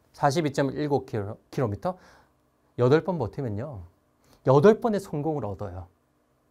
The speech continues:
그리고 그까지면 끝이 나요. 왜?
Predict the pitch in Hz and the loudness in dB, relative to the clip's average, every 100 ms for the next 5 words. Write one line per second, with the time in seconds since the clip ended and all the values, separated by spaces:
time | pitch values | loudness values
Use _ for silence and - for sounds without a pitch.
0 | _ _ 170 160 185 - _ - 160 269 | _ _ 0 0 -2 -8 _ -8 0 2
1 | 247 214 208 247 - 214 127 139 110 143 | 2 0 -4 -8 -6 -2 -2 -2 0 4
2 | 214 | 4